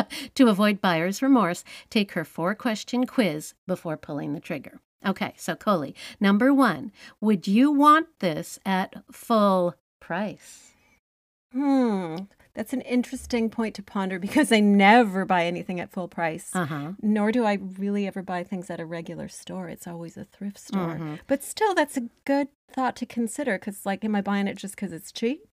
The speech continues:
Speaker 1: Mm-hmm.
Speaker 2: or because I really like it and it's a
Speaker 1: Right,
Speaker 2: quality
Speaker 1: right.
Speaker 2: item?
Speaker 1: Well, let's think. Yesterday we went thrift store shopping and you found quite a
Speaker 2: Mm.
Speaker 1: lovely,
Speaker 2: Mm-hmm.
Speaker 1: um, teal bluish down coat.
Speaker 2: I did.
Speaker 1: Faux down coat.
Speaker 2: Yes.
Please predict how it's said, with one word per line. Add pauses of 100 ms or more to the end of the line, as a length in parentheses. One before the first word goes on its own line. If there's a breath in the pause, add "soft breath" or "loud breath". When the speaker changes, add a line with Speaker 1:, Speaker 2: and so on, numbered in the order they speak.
(200)
Speaker 1:
Mm-hmm.
Speaker 2:
or
because
I
really
like
it
and
it's
a
Speaker 1:
Right,
Speaker 2:
quality
Speaker 1:
right.
Speaker 2:
item? (160 loud breath)
Speaker 1:
Well,
let's
think.
Yesterday
we
went
thrift
store
shopping
and
you
found
quite
a
Speaker 2:
Mm.
Speaker 1:
lovely, (180)
Speaker 2:
Mm-hmm.
Speaker 1:
um,
teal
bluish
down
coat.
Speaker 2:
I
did. (360)
Speaker 1:
Faux (200)
down
coat.
Speaker 2:
Yes.